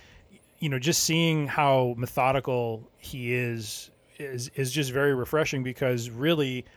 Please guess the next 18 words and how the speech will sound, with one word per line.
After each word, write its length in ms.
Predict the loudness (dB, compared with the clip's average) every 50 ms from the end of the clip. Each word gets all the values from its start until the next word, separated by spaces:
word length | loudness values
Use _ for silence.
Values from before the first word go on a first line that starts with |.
| -20 -20 _ -20 -10 -4
in 200 | -2 -2 -2 -2
the 60 | -2
movies, 640 | -2 0 0 0 0 -2 -4 -4 -6 -6 -8 -8 -8
someone 600 | -6 -4 -2 -2 -2 -2 -2 -2 -2 0 0 -2
that 160 | -2 -4 -4 -6
we 100 | -6 -6
would 160 | -6 -6 -6
see 220 | -6 -4 -4 -4 -4
in 100 | -2 -4
that 160 | -4 -6 -6
sort 220 | -6 -6 -6 -6
of 80 | -6 -2
post 420 | 0 2 4 4 2 0 -2 -4
was 180 | -4 -4 -4 -2
really 300 | 0 0 2 2 2 0
just 220 | -2 -4 -4 -4
a 60 | -6
pawn 520 | -4 -2 0 2 2 2 2 0 -2 -2